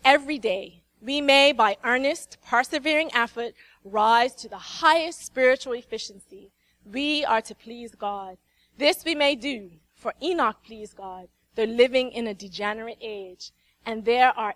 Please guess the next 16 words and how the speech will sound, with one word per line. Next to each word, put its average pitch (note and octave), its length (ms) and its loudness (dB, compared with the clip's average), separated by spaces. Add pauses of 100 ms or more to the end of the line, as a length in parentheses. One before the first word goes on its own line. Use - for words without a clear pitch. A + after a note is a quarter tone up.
Enochs C4 680 -6
in G#3+ 200 -16
this G#3 320 -10
our G3+ 220 -6
day. G3 400 -12 (720)
And C4 140 0
this F4+ 160 4
is F#4+ 100 -4
the F#4 120 -2
final C4+ 440 4
thing A#3+ 560 -2
for A#3 160 0
what G#3+ 240 0
we A#3 120 -8
can A3+ 200 -10
do, F#3+ 300 -14